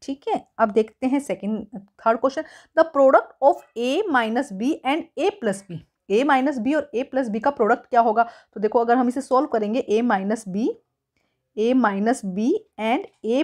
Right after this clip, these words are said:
plus B, तो आपको याद होगा ए की स्क्वायर माइनस बी की स्क्वायर, ये फॉर्मूला भी है, तो इसका आंसर क्या हो जाएगा, ए की स्क्वायर माइनस बी की स्क्वायर। फोर्थ क्वेश्चन देखिए, सेवन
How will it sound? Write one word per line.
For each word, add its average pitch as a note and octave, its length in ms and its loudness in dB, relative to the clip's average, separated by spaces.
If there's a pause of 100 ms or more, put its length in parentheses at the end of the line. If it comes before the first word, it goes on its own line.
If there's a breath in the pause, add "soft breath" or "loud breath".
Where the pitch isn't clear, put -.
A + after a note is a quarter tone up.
(140)
plus G#3 360 0
B, F#3+ 180 -2
तो - 120 -10
आपको G#3 300 0
याद A3+ 220 4
होगा B3 180 2
ए G#3 260 -2
की C4 180 -6
स्क्वायर E4 440 -2
माइनस A3+ 480 0
बी G#3+ 200 0
की A#3 160 -6
स्क्वायर, F#3+ 280 -8 (320 soft breath)
ये A3+ 100 -2
फॉर्मूला G#3+ 480 2
भी D#4 140 2
है, D#4 100 6
तो D4+ 100 -2
इसका C#4+ 200 -2
आंसर C4 180 0
क्या C#4 140 0
हो C#4 120 2
जाएगा, C#4+ 220 2
ए A3+ 200 0
की D#4 160 -2
स्क्वायर F#3+ 360 -8
माइनस F#3+ 420 -8
बी G3 160 -16
की - 160 -16
स्क्वायर। E3+ 340 -16 (460 soft breath)
फोर्थ A4+ 160 6
क्वेश्चन - 280 -2
देखिए, G#3+ 260 -2
सेवन C4 400 2